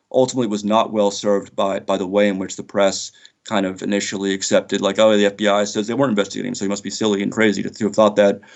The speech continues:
Uh, beyond that, Hastings was a partner of mine in a lot of things, including in, uh, Optunesia. He, he was, uh, he was all of my emails, which were all criminal discovery, you know, in, in my discovery and so forth, surveilled, taken by the F B I.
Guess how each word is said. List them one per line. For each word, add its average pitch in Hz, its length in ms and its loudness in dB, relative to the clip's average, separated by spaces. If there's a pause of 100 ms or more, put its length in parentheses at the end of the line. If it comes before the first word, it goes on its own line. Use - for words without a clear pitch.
(380)
Uh, 101 360 0 (520)
beyond 147 300 6
that, 123 140 6
Hastings 120 360 -2
was 107 220 2
a 104 80 -4
partner 117 560 -2 (140)
of - 120 -10
mine 101 300 0
in 104 120 -4
a - 20 0
lot 101 160 2
of 101 80 2
things, 98 360 -8
including 101 440 2
in, 101 80 0 (260)
uh, - 140 -4
Optunesia. 107 600 2 (120)
He, 104 160 -2
he 110 180 0
was, 98 380 2 (920)
uh, - 180 0
he 123 120 4
was 120 80 8
all 127 100 10
of 131 80 6
my 113 100 6
emails, 101 540 -2 (100)
which - 220 -10
were 104 120 -6 (260)
all 98 260 0 (220)
criminal 104 200 -2
discovery, 101 440 -2 (160)
you - 40 -10
know, 98 100 -6
in, 107 360 0
in - 140 2
my 101 80 6
discovery 101 380 2
and 98 60 -4
so 101 140 -2
forth, 104 260 0
surveilled, 101 460 2
taken 104 180 -2
by 101 100 2
the 101 100 0
F 104 100 -4
B 104 100 2
I. 98 200 4